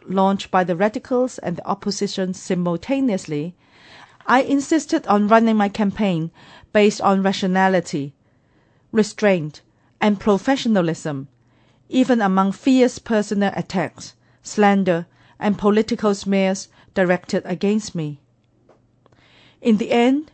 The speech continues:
I was much honored to be able to gain the trust of the district public and got re-elected by two two seven six votes. This is a small election, but the result symbolized a clear mandate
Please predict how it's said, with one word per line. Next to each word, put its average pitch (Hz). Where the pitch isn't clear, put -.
I 226
was 214
much 220
honored 208
to 214
be 196
able 196
to 202
gain 190
the 175
trust 180
of -
the 175
district 185
public 208
and 214
got 208
re-elected 196
by 185
two 233
two 208
seven 185
six 175
votes. -
This 370
is 254
a 214
small 226
election, 175
but 247
the 240
result 247
symbolized 208
a 190
clear 277
mandate 233